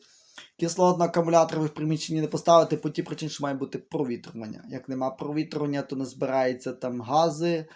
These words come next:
потім в спічку щось заставить, чи ще щось там, що сталося, м-, взривається так, що мало це не покаже.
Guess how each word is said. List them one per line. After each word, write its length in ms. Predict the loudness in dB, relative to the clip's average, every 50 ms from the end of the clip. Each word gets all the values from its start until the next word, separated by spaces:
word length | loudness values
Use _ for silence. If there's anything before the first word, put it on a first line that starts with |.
| -20 -20 _ _ _ -10
потім 260 | -10 -10 -8 -6 -8
в 40 | -8
спічку 400 | -8 -6 -8 -8 -8 -6 -10 -10
щось 220 | -8 -6 -8 -8 -8
заставить, 520 | -10 -12 -8 -4 0 0 2 0 0 -4
чи 120 | -8 -12
ще 160 | -12 -10 -10 -10
щось 220 | -8 -10 -12 -10
там, 180 | -10 -12 -12 -10
що 140 | -12 -12
сталося, 480 | -12 -12 -8 -6 -6 -6 -6 -8 -10 -12
м-, 220 | -10 -10 -10 -10 -10
взривається 640 | -10 -8 -8 -6 -2 0 2 4 4 2 2 -2 -6
так, 300 | -6 -2 -2 -2 -2 -2
що 140 | -6 -10 -10
мало 280 | -8 -6 -6 -6 -6 -8
це 160 | -8 -10 -10
не 120 | -10 -10
покаже. 520 | -8 -6 -8 -6 -4 -4 -4 -4 -4 -8